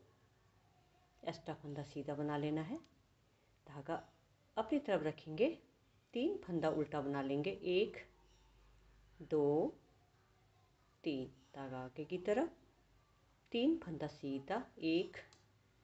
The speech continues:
दो, तीन, धागा अपनी तरफ रखेंगे, तीन फंदा उल्टा, धागा आगे की तरफ, तीन फंदा सीधा।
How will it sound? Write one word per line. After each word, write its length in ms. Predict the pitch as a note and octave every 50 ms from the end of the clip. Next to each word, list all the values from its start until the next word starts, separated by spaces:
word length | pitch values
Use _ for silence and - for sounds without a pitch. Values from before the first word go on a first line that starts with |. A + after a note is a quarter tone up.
| _ _ _ _ _ _ _ _ _ _ _ _ D#3+ D3 -
दो, 400 | D#3 C#3+ C3+ C3+ C#3 D3+ F#3 C4+ C4+ - - - _ _ _ _ _ _ _ _ _ _ _ _ _ _ _ _ _ _ - - - _ _ _ _ _ _ _ _ _ _ _ _ _ _ _ _ - - -
तीन, 400 | D#3+ D3 C#3+ C#3 C#3 D3 F#3 C4+ - - - - -
धागा 240 | D3 C#3+ - C#3
अपनी 200 | C3 C3 - D#3 D3+
तरफ 260 | - D#3+ D#3+ D#3 E3
रखेंगे, 420 | E3+ E3+ F3 - A3 A3+ B3 E4+ - - - - - - - - _ _ -
तीन 240 | B3 B3 D#4 E4+ - -
फंदा 300 | - F3 E3 C#3+ D3 C#3+ -
उल्टा, 440 | D3 D3 C#3 C3+ C3 - - G3+ - - - - - _ _ _ _ _ _ _ _ _ _ _ _ _ _ _ _ G5 - _ _ _ _ _ _ _ _ _ _ _ _ _ _ _ _ _ _ _ _ _ _ _ _ _ _ _ _ _ _ _ _ _ _ _ _ _ _ _ _ _ _ _ _ _ _ _ _ _ _ _ _ - _ _ _ _ _ _ _ _ -
धागा 280 | D#3+ D3+ C#3+ - D3 C#3+
आगे 180 | C#3 C3+ D3+ C#3+
की 140 | - E3 E3
तरफ, 320 | - - C#3+ D4 G4+ - - - -
तीन 200 | - F#3 E3+ D3 -
फंदा 400 | - D#3 C#3 C3 B2 - - - -
सीधा। 500 | - - B2+ G#2+ A2 A2+ - - -